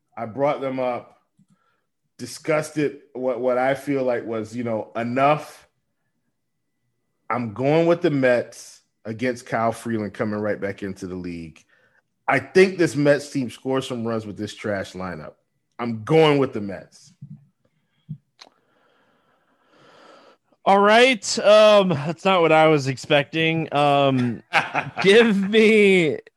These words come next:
Speaker 2: <sighs> give me.
Speaker 1: And I don't know why I'm doing this to myself because I already know Jacob deGrom is pitching, so I know they aren't gonna score any runs.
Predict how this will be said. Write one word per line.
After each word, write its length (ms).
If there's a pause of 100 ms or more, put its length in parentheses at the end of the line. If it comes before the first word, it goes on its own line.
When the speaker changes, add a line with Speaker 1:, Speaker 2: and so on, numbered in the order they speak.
Speaker 2:
<sighs> 920
give 480
me. 460
Speaker 1:
And 240
I 80
don't 160
know 100
why 240
I'm 140
doing 180
this 140
to 100
myself 400
because 260
I 80
already 360
know 180
Jacob 360
deGrom 340
is 100
pitching, 480 (140)
so 140
I 140
know 140
they 100
aren't 160
gonna 140
score 220
any 100
runs. 420